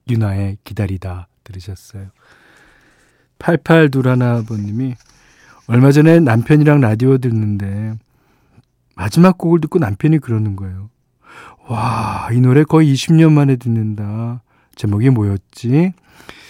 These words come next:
그래서 궁금해서 선곡표를 찾아봤더니 조갑경, 홍서범 씨의 내 사랑 투유였는데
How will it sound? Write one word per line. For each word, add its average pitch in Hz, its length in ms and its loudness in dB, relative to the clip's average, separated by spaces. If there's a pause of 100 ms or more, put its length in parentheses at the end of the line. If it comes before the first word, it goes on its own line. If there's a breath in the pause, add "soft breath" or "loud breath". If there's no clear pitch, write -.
(100)
그래서 139 260 -8
궁금해서 139 880 2
선곡표를 131 640 -4
찾아봤더니 107 720 -8 (520 soft breath)
조갑경, 120 680 -2
홍서범 120 500 0
씨의 117 400 -2 (440)
내 107 140 0
사랑 131 400 2
투유였는데 98 800 -2